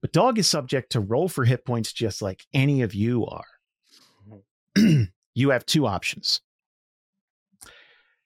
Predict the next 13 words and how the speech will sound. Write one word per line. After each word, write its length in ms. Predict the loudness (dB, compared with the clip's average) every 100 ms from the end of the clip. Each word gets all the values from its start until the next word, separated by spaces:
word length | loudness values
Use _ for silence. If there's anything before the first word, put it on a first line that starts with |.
| _ _ _ _ 0
We 220 | 4 4
can 340 | 2 -2 0 -2
add 280 | -2 -2 -2
an 200 | -2 -2 -2
extra 440 | -4 -2 -2 -2
die 720 | -2 -2 -2 -2 -2 0 0 -2 _ _ _ _ _ _ _ _ _ _ _ _ _
to 240 | 4 6 6
the 160 | 4 -2
damage 1000 | -4 -4 -2 0 -2 -2 -2 -2 -2 -8 _ _ _ -4
of 240 | -2 -2 -2
dog's 420 | -2 -2 -4 -6
bite 320 | -4 -4 -2 -4
attack 600 | -4 -2 -2 -4 -10